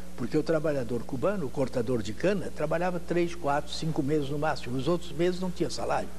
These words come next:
ia pedir esmola no aeroporto para os turistas americanos. Isso foi acabado. E com quinze anos de revolução, resolveu esses dois problemas fundamentais para qualquer povo, né, que é a instrução pública e a saúde pública.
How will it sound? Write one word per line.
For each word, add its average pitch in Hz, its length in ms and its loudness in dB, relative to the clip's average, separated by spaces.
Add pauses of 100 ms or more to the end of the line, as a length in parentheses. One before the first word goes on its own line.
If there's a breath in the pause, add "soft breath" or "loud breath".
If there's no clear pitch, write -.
(360 loud breath)
ia 151 140 4
pedir 143 340 0
esmola 131 420 2
no 143 140 2
aeroporto 139 580 0
para 156 160 -2
os 139 120 -2
turistas 117 520 -2
americanos. - 640 -4 (420 loud breath)
Isso 180 220 2
foi 165 320 4 (580)
acabado. - 500 -2 (760 loud breath)
E 226 160 2
com 220 180 2
quinze 180 440 2
anos 147 360 0
de 135 140 -4
revolução, 131 640 -2 (600 loud breath)
resolveu 175 440 2
esses 175 240 0
dois 185 220 2
problemas 156 880 -2 (420)
fundamentais 160 760 2
para 139 180 -4
qualquer 131 400 -2
povo, 120 440 2
né, - 200 -4
que 190 80 -2
é - 20 0
a 190 40 0
instrução 190 400 -4
pública 185 340 -2
e - 20 2
a - 20 -4
saúde 123 340 -4
pública. - 340 -6